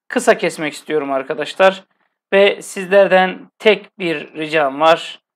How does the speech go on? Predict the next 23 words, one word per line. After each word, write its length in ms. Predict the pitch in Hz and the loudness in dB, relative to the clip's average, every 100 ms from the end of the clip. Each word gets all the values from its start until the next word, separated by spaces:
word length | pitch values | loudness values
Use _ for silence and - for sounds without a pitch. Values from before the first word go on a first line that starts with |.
| _ _ _ _ _ - | _ _ _ _ _ -12
E, 400 | - 151 156 - | -8 -8 -8 -6
videoyu 680 | 196 170 143 143 175 170 - 170 | -4 -4 -6 -4 -2 -2 -6 -6
beğenmeniz. 840 | 175 165 147 139 147 170 - - _ | 0 0 0 -4 -6 -6 -8 -20 _
Videoyu 360 | 233 202 170 180 | -12 -6 -4 0
beğenirseniz 840 | 185 156 143 - 147 175 170 - - _ _ _ - | 2 0 -4 -8 -4 -4 -6 -14 -20 _ _ _ -4
çok 260 | 196 - | -2 -2
çok 240 | - 170 165 | -2 -2 -4
mutlu 280 | 165 - 165 | -10 -2 -2
olurum 240 | 147 131 | -2 -6
arkadaşlar. 680 | 135 139 123 131 180 175 - _ _ _ _ - | -8 -8 -10 -2 0 0 -2 _ _ _ _ -2
Beğenmezseniz 720 | 190 147 135 139 151 131 131 | 0 0 -4 -10 -12 -12 -2
de 260 | 165 147 - | 0 0 -2
canınız 440 | 160 135 120 139 - | -6 -6 -6 -12 -8
sağ 280 | - 143 123 | -2 -2 -2
olsun. 420 | 120 - 175 175 _ _ _ _ - | -6 -4 -4 -6 _ _ _ _ 0
Ama 440 | 196 202 190 - _ _ _ _ _ _ _ _ _ _ _ _ _ - | 4 6 6 0 _ _ _ _ _ _ _ _ _ _ _ _ _ -4
inşallah 600 | 220 - 202 190 202 185 | -2 4 6 8 6 4
maç 300 | 196 214 - | 2 2 2
saatine 580 | - 208 190 196 202 | 2 4 4 4 0
kadar 420 | 196 180 175 170 - | 2 4 4 2 -10
bu 100 | 175 | -4
kanal, 380 | 196 175 165 160 - | 0 4 2 2 -10
e, 120 | - | -8